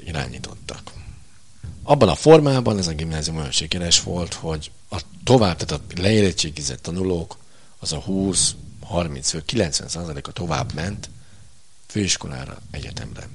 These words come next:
és fel is vették őket. Helyi középiskolásokkal vették fel a versenyt különbözőféle, ö, ö, tanulmányi versenyeken keresztül, és nagyon jó helyezéseket értünk el, stb. Tehát egy ilyen Gandhi gimnáziumot, ahol egyébként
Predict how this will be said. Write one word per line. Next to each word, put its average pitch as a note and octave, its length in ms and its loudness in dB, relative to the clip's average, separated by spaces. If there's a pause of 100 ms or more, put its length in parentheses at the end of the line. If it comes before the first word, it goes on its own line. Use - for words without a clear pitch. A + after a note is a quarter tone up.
és F#2+ 100 2
fel G2 120 0
is F2 100 -2
vették - 380 -10
őket. - 420 -16
Helyi G2 580 4
középiskolásokkal D#2 1400 0
vették D2 420 -8
fel - 140 -6
a C#2 140 -6 (100)
versenyt D2+ 420 -2
különbözőféle, C#2+ 1000 -6 (320)
ö, F#2 60 -10
ö, D2 680 -4 (180)
tanulmányi C#2+ 500 -4
versenyeken C#2 600 -4
keresztül, C#2 520 -8
és C2+ 200 -4
nagyon C#2+ 240 -4
jó C2 180 -6
helyezéseket A#1+ 720 -6
értünk - 360 -14 (220)
el, - 100 -16 (100)
stb. - 500 -4 (480)
Tehát F#2 140 -10
egy D#2+ 140 -2
ilyen D#2+ 260 0
Gandhi D2 300 -6
gimnáziumot, D#2+ 920 -4 (440)
ahol E2 240 -2
egyébként D2+ 600 -4